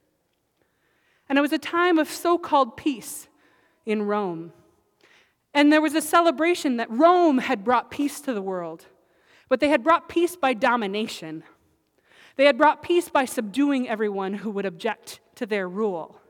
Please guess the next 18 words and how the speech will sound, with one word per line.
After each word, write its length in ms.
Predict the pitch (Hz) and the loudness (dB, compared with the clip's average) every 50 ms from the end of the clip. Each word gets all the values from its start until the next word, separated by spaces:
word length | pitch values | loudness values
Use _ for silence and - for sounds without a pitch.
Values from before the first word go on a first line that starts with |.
| _ _ _ _ _ _ _ _ _ _ _ _ - - - _ | _ _ _ _ _ _ _ _ _ _ _ _ -20 -20 -8 _
And 120 | 269 277 269 | -2 0 2
so 160 | - 330 320 | 2 4 4
when 140 | 320 320 302 | 6 6 6
these 200 | 320 311 311 320 | 4 4 2 2
angels 460 | 311 349 381 403 359 370 339 - - | 2 2 2 4 2 0 -2 -4 -6
come 540 | - - 302 349 320 269 220 202 202 190 - - - - _ | -6 -2 0 0 0 0 -2 -4 -6 -8 -8 -12 -20 -18 _
to 160 | - - 381 | 0 2 2
these 180 | 339 302 285 - | 2 2 0 -2
shepherds 600 | - - - - 359 349 - 247 220 202 190 - | -4 -4 -2 -2 -2 0 0 -2 -4 -4 -4 -4
and 160 | 233 226 233 | -4 -6 -4
say, 340 | - - 269 233 220 226 214 - - - - _ | -4 -2 -2 0 0 0 -2 -4 -12 -20 -16 _
"Good 220 | - 320 339 330 | 2 2 2 4
news, 580 | 262 269 294 339 339 240 196 160 170 - - - _ _ _ _ _ | 4 4 4 4 2 2 -2 -6 -10 -14 -18 -20 _ _ _ _ _
we've 300 | - 208 247 311 339 294 | -6 0 2 4 4 4
got 240 | 262 302 294 262 220 | 2 2 0 2 0
the 100 | 226 220 | -2 -2
real 320 | 208 220 262 277 277 262 | -2 -2 0 0 0 0
king, 440 | 262 269 - - 185 170 170 180 180 | -2 -4 -10 -12 -10 -10 -10 -12 -14